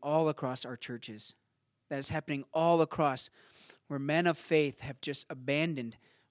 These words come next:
walking with God and following God by faith,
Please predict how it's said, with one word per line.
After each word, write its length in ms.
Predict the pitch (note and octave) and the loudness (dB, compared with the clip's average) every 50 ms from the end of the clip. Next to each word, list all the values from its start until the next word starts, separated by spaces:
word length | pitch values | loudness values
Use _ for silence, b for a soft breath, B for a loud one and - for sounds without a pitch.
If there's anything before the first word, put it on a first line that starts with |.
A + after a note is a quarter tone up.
| _ - | _ -6
walking 500 | C#3+ C#3 C#3+ D3+ E3 F3+ - F#3+ F3+ E3+ | 2 4 6 8 8 6 4 2 2 2
with 180 | D#3 D#3 D3 - | 2 2 2 0
God 360 | - D3 C3 B2 A#2 A2 - _ _ - | -2 -2 -2 -2 -4 -8 -12 _ _ -12
and 140 | C3+ B2+ - | -12 -10 -2
following 460 | - - D#3+ D#3+ F3 F3 F3 E3+ D#3 | 4 8 10 12 12 12 10 8 6
God 200 | D#3 D#3 D#3 C#3 | 6 4 6 6
by 160 | D3+ C#3+ C#3+ | 4 2 2
faith, 420 | C#3 - - C3 B2 A#2+ - - | 2 0 -2 -2 -2 -2 -6 -10